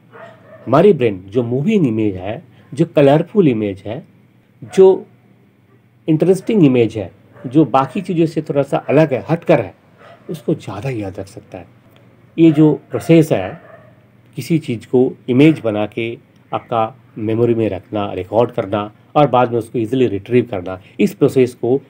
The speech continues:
memory science में कहा जाता है imagination। This is rule number one of strong memory power। So students, आप जब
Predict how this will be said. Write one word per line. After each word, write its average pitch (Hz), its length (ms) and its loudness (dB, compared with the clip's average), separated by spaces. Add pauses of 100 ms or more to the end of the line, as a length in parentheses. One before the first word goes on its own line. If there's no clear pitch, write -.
(120)
memory 143 320 4
science 107 340 -4
में 110 100 -6
कहा 98 220 -10
जाता 95 280 -8
है 147 120 -6 (260)
imagination। 104 640 0 (300)
This 110 220 -10
is 117 180 -6 (280)
rule 160 260 6
number 120 340 2 (200)
one 156 200 2 (320)
of 107 140 -4
strong 139 480 2
memory 98 320 -6
power। 90 280 -12 (1120)
So 208 140 4
students, 135 440 0 (1400)
आप 175 260 -4 (100)
जब 95 240 -8